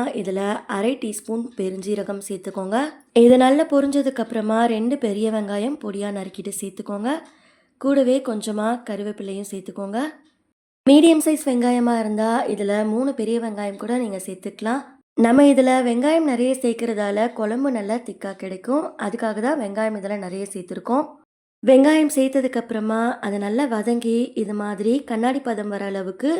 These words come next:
நல்லா வதக்கி எடுத்துக்கோங்க. இது நல்லா வதங்கினதுக்கு அப்புறமா இதுல ரெண்டு பெரிய தக்காளியை மிக்ஸி ஜார்ல நல்லா நைஸா அரைச்சிட்டு சேர்த்துக்கோங்க. இது கூடவே குழம்புக்கு தேவையான அளவுக்கு உப்பு சேர்த்துட்டு கால் டீஸ்பூன் போல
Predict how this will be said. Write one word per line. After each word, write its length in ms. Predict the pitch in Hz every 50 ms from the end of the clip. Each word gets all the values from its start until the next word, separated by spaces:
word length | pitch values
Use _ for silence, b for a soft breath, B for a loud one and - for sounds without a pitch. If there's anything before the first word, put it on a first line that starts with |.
| - - 214
நல்லா 180 | 202 202 202 185
வதக்கி 300 | 196 190 175 185 190 - 196 190
எடுத்துக்கோங்க. 480 | 185 180 - - - 208 202 208 233 277 311 311 - _ _ _ _ _ _ _ _ _ _ _ - - 262
இது 120 | 247 247 247 240
நல்லா 220 | 240 247 285 339 302 285
வதங்கினதுக்கு 560 | 254 240 262 277 294 285 277 254 254 254 240
அப்புறமா 400 | 233 - 233 220 208 208 214 220 226 240 - - 240
இதுல 260 | 202 196 190 202 208 220 262 247 202
ரெண்டு 240 | 208 226 254 269 294 -
பெரிய 240 | 233 214 214 220 233 226 233
தக்காளியை 500 | 208 196 - 202 202 196 190 190 214 254 330 320
மிக்ஸி 260 | 262 214 - - 240 233 208
ஜார்ல 300 | 208 202 190 196 208 233 247
நல்லா 180 | 208 196 196 196 196
நைஸா 420 | 190 196 202 214 - - 214 208 214 240 302 - 208
அரைச்சிட்டு 420 | 202 214 208 - 208 - - 226 - - -
சேர்த்துக்கோங்க. 560 | - 208 208 208 - 190 - 202 190 202 226 262 311 330 - _ b b b b b _ - 262
இது 120 | 254 247 247 247
கூடவே 360 | 262 262 262 262 240 269 294 320 320 - -
குழம்புக்கு 380 | 240 233 247 262 277 269 - 254 254
தேவையான 340 | 240 233 226 233 233 233 233 226
அளவுக்கு 300 | 220 214 214 214 - 285 339 381 - 247
உப்பு 200 | - - - 247 254
சேர்த்துட்டு 400 | 247 233 214 220 - - - 285 349 381 370 - -
கால் 240 | 226 208 208 208 208 208
டீஸ்பூன் 360 | 202 - - - 233 233 233 -
போல 220 | 208 202 208 247